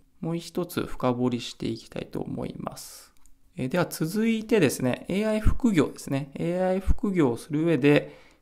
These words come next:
考慮すべき点をまとめてみました。これを念頭に置いておくと、いや、こんなはずじゃなかったのになとか、いや、全然エーアイ副業稼げないなっていうのが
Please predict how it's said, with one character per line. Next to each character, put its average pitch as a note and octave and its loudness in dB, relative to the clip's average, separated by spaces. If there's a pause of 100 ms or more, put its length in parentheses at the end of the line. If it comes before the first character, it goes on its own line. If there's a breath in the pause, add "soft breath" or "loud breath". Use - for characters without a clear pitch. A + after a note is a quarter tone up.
考 A3+ 2
慮 D3+ 2
す - -4
べ E3 0
き E3 -8
点 C3+ -2 (400)
を G3+ -2
ま C3+ 0
と C3 -4
め B2 4
て E3+ -2
み A#2+ -2
ま A2+ -2
し - -12
た。 - -6 (240 soft breath)
こ F#3+ -6
れ F#3 -2
を F#3+ -2
念 F#3 -2
頭 F3+ -6
に F3 -4
置 F3 -2
い E3+ -8
て E3+ -4
お E3 -2
く - -14
と、 - 0 (380 loud breath)
い - -6
や、 C#3 -4
こ - -8
ん F3+ -4
な F3+ -4
は E3+ -6
ず E3 -6
じ E3 -2
ゃ - 0
な E3+ 0
か E3 0
っ D#3+ -4
た - -2
の B2 -4
に - -6
な A#2+ 0
と - -6
か、 - -2
い - -4
や、 A#2+ -4
全 C#3 -2
然 D#3+ -2
エ D3+ -4
ー D#3 -4
ア D3+ -4
イ D3+ -6
副 - -2
業 A#2+ -2
稼 - -6
げ A#2+ 0
な A#2+ -2
い - -4
な C3+ 2
っ - -16
て G#3 -4
い - 0
う G#3 0
の G#3+ 2
が - 6